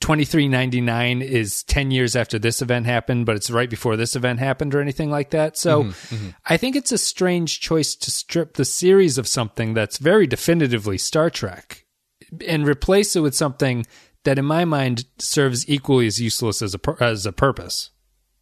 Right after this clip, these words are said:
Speaker 2: Yeah, you could also argue that not use, that using an actual date, um, makes, makes it feel more dated i-, in a certain way. Because if you say, like, "Oh, it's, uh, uh, twenty-three thirty-five or whatever,"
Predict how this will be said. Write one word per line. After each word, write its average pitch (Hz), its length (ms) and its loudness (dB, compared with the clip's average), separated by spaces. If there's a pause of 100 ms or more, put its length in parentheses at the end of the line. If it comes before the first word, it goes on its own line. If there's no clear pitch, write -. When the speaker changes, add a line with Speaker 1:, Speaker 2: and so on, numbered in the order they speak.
(240)
Speaker 2:
Yeah, 147 260 2
you 147 180 -4
could 254 140 -2
also 196 300 2
argue 131 280 0
that 113 200 -2
not 117 240 -4
use, 123 220 0
that 123 180 -6
using 139 320 -2
an 113 80 -8
actual 135 480 -4
date, 139 420 -4 (760)
um, 113 560 -2 (1500)
makes, 135 500 -2
makes 139 340 0
it 151 80 -8
feel 151 300 2
more 131 220 0 (120)
dated 135 460 0 (180)
i-, 143 100 -6 (140)
in 151 180 -2
a 156 100 0
certain 156 360 -2
way. 165 340 0 (320)
Because 143 320 -2
if 143 160 -6
you 165 60 0
say, 170 240 0
like, 156 280 0
"Oh, 147 240 2
it's, - 280 0
uh, 117 280 -4
uh, 113 260 -4
twenty-three 135 560 0
thirty-five 117 640 -2
or 98 80 -4
whatever," 92 420 -6